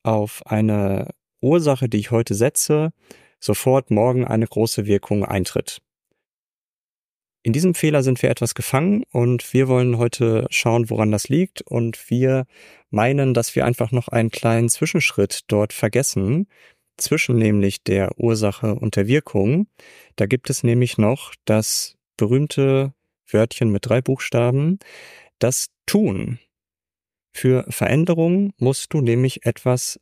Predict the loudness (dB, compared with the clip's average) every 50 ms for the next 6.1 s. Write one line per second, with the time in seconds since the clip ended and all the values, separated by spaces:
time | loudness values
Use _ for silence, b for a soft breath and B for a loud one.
0 | _ -2 0 0 0 0 -2 -4 -6 -6 -2 0 0 2 4 4 2 2 0 -6
1 | _ _ _ _ _ _ _ _ _ _ _ -2 -2 -2 0 0 0 0 0 0
2 | 0 -2 -2 -2 -4 -4 -4 -2 0 2 2 2 0 -4 -6 -6 -6 -6 -6 -8
3 | -8 -10 -12 -14 -18 b b b b b b b b b b b b b b b
4 | b b _ -6 -6 -2 0 2 2 2 0 0 0 0 0 0 0 0 -2 -2
5 | 0 0 0 0 0 -2 -6 -10 -6 -2 0 2 2 2 2 2 2 0 -4 -6
6 | -12